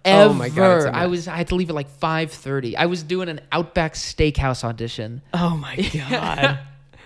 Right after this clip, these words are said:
Speaker 1: Oh my God. And then, yeah, you had to get out of there.
Speaker 2: Yeah, man. It
Speaker 1: You get
Speaker 2: was
Speaker 1: stuck in traffic. The West Side Highway's nuts, or
Speaker 2: I would rather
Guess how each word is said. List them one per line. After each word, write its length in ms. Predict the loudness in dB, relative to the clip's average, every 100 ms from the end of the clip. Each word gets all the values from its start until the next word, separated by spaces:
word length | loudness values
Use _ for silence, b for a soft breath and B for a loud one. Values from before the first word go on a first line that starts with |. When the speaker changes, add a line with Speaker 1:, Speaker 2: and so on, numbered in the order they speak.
| b b b b b -4
Speaker 1:
Oh 220 | 0 0 0
my 180 | -6
God. 320 | -6 -4 -2 -2
And 120 | 0
then, 240 | 0 0
yeah, 180 | 0 0
you 180 | 0 0
had 180 | -2 0
to 380 | -2 -2 -2 -6 _ _ _ -20 -14
get 160 | -12
out 160 | -10 -10
of 80 | -10
there. 340 | -8 -10 -12 _ _ _ b b
Speaker 2:
Yeah, 180 | -2 0
man. 340 | 2 0 -2 0
It 80 | 2
Speaker 1:
You 40 | 2
get 60 | 2
Speaker 2:
was 100 | 0
Speaker 1:
stuck 240 | 0 0
in 80 | -2
traffic. 480 | 0 0 0 -4 -4
The 160 | -2
West 200 | 0 0
Side 140 | 0 2
Highway's 440 | 2 2 0 -2
nuts, 500 | 0 0 -2 -8 -12
or 560 | -6 -4 -4 -4 -6 0
Speaker 2:
I 80 | 4
would 160 | 4 4
rather 580 | 2 2 0 -2 -4